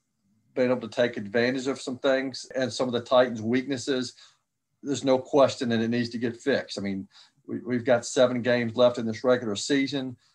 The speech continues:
You know, third down defense has been better here in recent weeks. It's not fixed. Problems still persist in other areas. So the Titans have to figure a lot of things out. And if they do get figured out, it's not gonna be because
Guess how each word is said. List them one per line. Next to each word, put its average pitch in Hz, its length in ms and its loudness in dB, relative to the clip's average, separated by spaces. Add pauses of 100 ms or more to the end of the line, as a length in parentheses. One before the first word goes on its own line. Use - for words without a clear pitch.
(200)
You 123 80 -4
know, 107 80 -2
third 135 280 0
down 117 260 6
defense 127 520 -2
has 104 340 -4 (540)
been 123 220 0
better 139 480 6
here 143 260 2
in 139 100 -2
recent 143 400 0
weeks. 139 500 0 (260)
It's 117 160 -12
not 120 280 4
fixed. - 520 0 (280)
Problems 120 480 4
still 123 640 -2 (140)
persist 127 800 0
in 123 140 -2
other 120 300 4
areas. 113 420 2
So 117 120 -2
the 104 100 -4
Titans 156 380 4
have 123 140 4
to 110 100 -8
figure 120 300 -2
a 104 60 -2
lot 113 240 4
of - 60 -6
things 110 320 -4
out. 98 360 2 (380)
And 113 140 0
if 117 140 -2
they 147 120 6
do 180 160 4
get 170 220 0
figured 127 260 0
out, 120 300 8
it's 113 140 -6
not 120 200 2
gonna 120 160 -6
be 117 220 0
because 110 640 0